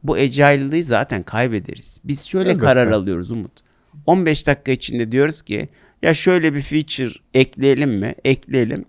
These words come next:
Speaker 1: İki gün sonra P O S, işte üç gün sonra canlıdayız.
Speaker 2: Hı hı.
Speaker 1: Ya da şöyle bir cashback kampanyası var. Örnek veriyorum, oturuyorduk arkadaşlarımla bir gün. Bu arada arkadaşlarım değil, ortaklarım hepsi benim. Onu da biraz bahsederim sana kısaca.
Speaker 2: Hı.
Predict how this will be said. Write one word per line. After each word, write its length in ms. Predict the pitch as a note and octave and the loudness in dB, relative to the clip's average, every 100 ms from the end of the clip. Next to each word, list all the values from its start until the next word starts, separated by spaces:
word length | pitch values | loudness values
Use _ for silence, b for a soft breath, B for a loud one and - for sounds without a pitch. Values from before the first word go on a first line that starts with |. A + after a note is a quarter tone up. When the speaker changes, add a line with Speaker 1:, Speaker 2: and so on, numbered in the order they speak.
| - | -12
Speaker 1:
İki 240 | C3 D#3 | -10 -2
gün 100 | D3 | -2
sonra 420 | C3+ B2+ A#2 C3+ | 0 0 2 2
P 200 | D3 C3 | 2 2
O 80 | A#2+ | 2
S, 360 | - - E3+ - - - | -2 -2 -2 -2 -10 -14
işte 400 | - C#3+ - D3 | -12 -10 -4 -4
üç 280 | - - - | -2 -8 -8
gün 100 | - | -8
sonra 300 | A#2+ B2+ D3 | -4 0 2
canlıdayız. 720 | B2+ B2 C3 C3+ C3+ F#2+ - - | 4 2 2 2 2 0 -6 -8
Speaker 2:
Hı 60 | |
hı. 40 | A#2+ A2+ A2+ B | -6 -4 -8 B
Speaker 1:
Ya 260 | A#2+ D#3+ E3 | 6 6 8
da 260 | F3+ E3+ - | 4 2 0
şöyle 280 | - C#4+ D#4+ | 2 4 4
bir 60 | |
cashback 400 | - F3+ - F3 | 4 0 2 -4
kampanyası 540 | - D#3+ D#3 D#3+ D3 B2+ | 0 -2 0 -2 -2 -2
var. 60 | |
Örnek 280 | - D#3+ D#3+ | 0 0 2
veriyorum, 200 | C3 A2+ | 0 2
oturuyorduk 520 | B2+ - F3 D3 A#2 | 2 2 0 0 0
arkadaşlarımla 760 | A2+ G#2 A2 G#2+ - G#2 G#2+ G#2+ | -2 -2 -2 -4 -4 -6 -4 -4
bir 40 | G2+ | -6
gün. 200 | - G#3 _ _ - | -8 -12 _ _ -2
Bu 100 | - | 2
arada 120 | A2+ | 4
arkadaşlarım 560 | G#2+ A#2 G#2+ - A2 | 2 2 0 0 -2
değil, 140 | A2 F#2+ | -2 0
ortaklarım 600 | G2 - G2+ G2+ G2+ G2+ | -2 -2 -6 -4 -4 -2
hepsi 260 | F#2 - | -4 -8
benim. 140 | F#2+ F#2 | -8 -6
Onu 180 | G2 F#2+ | -4 -4
da 120 | F#2+ | -4
biraz 240 | G2 G2 | -4 -4
bahsederim 500 | G2+ G2 - - G2 | -4 -6 -6 -6 -6
sana 240 | - - - | -8 -12 -14
kısaca. 420 | - A#2+ A2+ | -8 -4 -4
Speaker 2:
Hı. 60 | G#2+ | -4